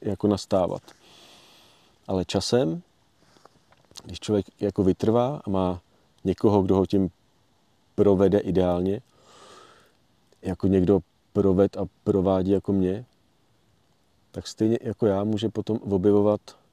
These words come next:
tenhle ten prostor, který je pak najednou vlastně všude přítomnej. Jo, pak najednou, když se člověk stiší, zavře oči a jenom jako vnímá, co je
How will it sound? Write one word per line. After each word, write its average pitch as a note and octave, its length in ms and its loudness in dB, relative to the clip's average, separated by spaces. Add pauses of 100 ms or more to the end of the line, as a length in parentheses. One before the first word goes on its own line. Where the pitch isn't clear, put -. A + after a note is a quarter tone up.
(600)
tenhle G2 260 -2
ten G#2 180 -2
prostor, G#2+ 680 -4 (1300)
který G2 180 -2
je G2 160 2
pak G2 200 -6
najednou G2+ 260 -2
vlastně G2+ 260 -4
všude A2 260 0
přítomnej. E2 520 -6
Jo, - 680 -20
pak - 140 -12
najednou, G#2 240 2
když - 280 -4 (460)
se - 100 -14
člověk G2+ 220 -2
stiší, - 420 -4
zavře G2+ 300 -2
oči F#2+ 500 -2 (640)
a G2 60 -6
jenom A2+ 400 2
jako G#2+ 220 -4
vnímá, G#2+ 640 2 (520)
co - 180 -4
je G2 320 2